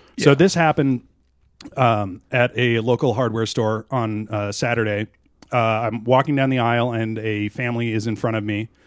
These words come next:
Speaker 1: and I go to move around to the side of them, and then the mom steps out and steps in front of me, so I pass kinda close to her. And we're all, mar-,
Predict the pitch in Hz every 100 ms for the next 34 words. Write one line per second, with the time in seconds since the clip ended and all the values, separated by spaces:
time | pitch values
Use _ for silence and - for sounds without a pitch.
0 | - - _ 113 110 107 107 107 113 110
1 | 110 117 107 110 120 117 117 117 113 107
2 | 123 113 110 117 117 113 107 107 120 131
3 | 123 - 127 110 131 117 110 - 120 123
4 | 113 143 131 117 110 117 107 123 113 -
5 | 117 110 175 170 - 113 107 98 - -
6 | - _ 139 139 202 220 190 202